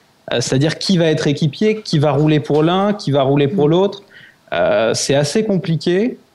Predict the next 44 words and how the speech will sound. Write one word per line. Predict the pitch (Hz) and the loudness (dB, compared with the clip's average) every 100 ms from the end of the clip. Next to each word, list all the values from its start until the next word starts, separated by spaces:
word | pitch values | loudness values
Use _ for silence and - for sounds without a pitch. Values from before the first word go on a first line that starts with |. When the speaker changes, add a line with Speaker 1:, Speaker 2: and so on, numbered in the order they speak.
| _ _ - | _ _ -6
Speaker 1:
Euh, | 127 127 131 131 131 | -2 0 2 2 2
donc | 131 147 143 - | 2 2 0 0
les, | 139 135 | 2 2
les... | 135 135 131 127 - _ _ | 2 2 2 0 -6 _ _
Bon, | 151 143 - - _ _ _ _ _ - | 0 0 -2 -8 _ _ _ _ _ -4
pour | 165 | 2
moi, | 185 214 220 | 2 2 0
c'est, | - 156 | -2 0
le | 160 170 | 2 2
leader | 190 180 185 | 2 2 0
français, | - 170 165 185 | -2 -6 -2 -2
ça | - | 0
reste | 143 143 147 | -2 -2 -2
Alaphilippe | 139 127 160 202 - - | -2 -2 -4 -6 -8 -8
plutôt | 147 131 143 | -6 -2 0
que | |
Villermoz. | 139 139 143 180 196 165 - - - | 0 2 2 2 0 -2 -8 -18 -8
Villermoz | 139 151 170 175 | -2 0 2 2
a | 156 | 0
gagné | 160 160 | 0 0
le | |
test | 165 147 170 | -2 -4 -2
event, | 160 175 175 - | 0 0 -2 -2
mais | 139 | -2
Alaphilippe | 139 131 147 151 | -2 -2 -4 -4
le | 139 | -4
faisait | 127 139 139 | -2 -2 0
pas. | 139 170 185 196 - - - - | 0 0 0 -2 -10 -20 -14 -4
Et, | 143 147 143 | 0 2 2
euh, | 135 | 0
dans | 135 143 | 0 0
le | |
test | 147 139 - | 0 -2 -2
event, | 151 185 | 0 0
il | - | 0
y | |
avait | 139 139 | 0 0
aucun, | 147 147 - 165 160 151 139 | 0 -2 -2 0 0 0 0
il | 131 | 0
y | |
avait | 135 135 | 0 0
aucun | 143 139 165 151 | -2 -2 0 0
gros | 139 139 | 2 0
leader. | 139 143 131 | 0 0 0